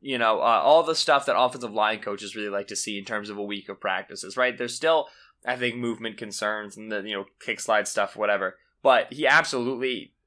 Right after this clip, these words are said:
made his case for playing tackle when, like, you know, beginning of the week, Jim Nagy saying, like, "I think he's a center at the next level." Risner went and had, like, three great days of practice at tackle. And so, you know, he's, he's definitely gonna be a guy who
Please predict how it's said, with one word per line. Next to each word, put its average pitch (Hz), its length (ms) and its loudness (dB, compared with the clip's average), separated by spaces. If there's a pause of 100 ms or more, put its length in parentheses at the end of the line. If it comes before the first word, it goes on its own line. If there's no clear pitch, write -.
(260)
made 131 360 0
his 117 160 -2
case 113 280 -2
for 117 80 -8
playing 110 460 0 (260)
tackle 139 520 4
when, 127 220 2
like, 123 140 -2
you 131 80 -4
know, 113 120 4
beginning 131 380 -4
of 156 60 -2
the 127 80 -2
week, 147 360 -4 (360)
Jim 156 240 0
Nagy 151 340 2
saying, 120 240 2
like, 117 120 0
"I 123 100 4
think 143 120 -2
he's 123 120 -4
a 110 60 -6
center 170 340 0
at 113 80 -6
the 117 80 -6
next 110 200 -2
level." 151 400 2 (220)
Risner 196 300 2
went 170 160 0
and 180 80 0
had, 156 100 2
like, 151 140 -4
three 165 180 -6
great 160 220 -2
days 156 180 0
of 139 80 -14
practice 156 380 0
at 143 100 -10
tackle. 185 460 0
And 123 120 -12
so, 135 200 2
you 123 140 -4
know, 117 60 -4
he's, 147 300 -6
he's 147 200 -6
definitely 131 420 -2
gonna 117 160 -6
be 113 120 -4
a 110 60 -2
guy 110 260 2
who 107 260 -4